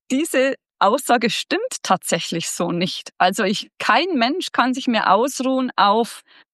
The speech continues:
„Das habe ich ja von meinem irgendwen hinter mir, meine Eltern oder Großeltern.“ Das hat keine Gültigkeit mehr. Denn du bekommst zwar natürlich Gene von Mama und Papa und das ist, was es ist. Also diese sind ja unverrückbar.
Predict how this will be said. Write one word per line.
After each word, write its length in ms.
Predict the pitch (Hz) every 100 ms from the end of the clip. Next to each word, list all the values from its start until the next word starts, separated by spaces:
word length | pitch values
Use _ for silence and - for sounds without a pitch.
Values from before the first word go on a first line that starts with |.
| _
„Das 240 | 508 -
habe 180 | 370 370
ich 140 | 359 339
ja 100 | 302
von 300 | - 285 262
meinem 520 | 254 262 262 262 269
irgendwen 600 | - 214 220 220 185 196
hinter 360 | 160 202 208 190
mir, 180 | 175 175
meine 220 | 170 170
Eltern 360 | - 185 196 165
oder 160 | 175
Großeltern.“ 760 | 147 160 180 - 156 - 156 170 - - - -
Das 240 | - 226 -
hat 200 | 214 -
keine 320 | 220 220 220
Gültigkeit 640 | 247 330 185 - 170 165
mehr. 260 | 156 143 190 - _ _ - - - _
Denn 420 | 220 226 285 294 - -
du 100 | 262
bekommst 560 | 240 220 294 415 - -
zwar 140 | 247
natürlich 520 | 233 220 220 220 -
Gene 360 | 190 220 330 226
von 220 | - 180
Mama 220 | 165 170
und 200 | 170 190
Papa 380 | - 170 165 254
und 240 | 294 214 185
das 200 | 190 -
ist, 280 | 214 - -
was 160 | 202
es 140 | 202 -
ist. 300 | 190 - - -
Also 220 | 180 196
diese 320 | 170 240 254 240
sind 220 | 220 214
ja 120 | 202 -
unverrückbar. 1000 | 247 233 196 196 - - - 156 175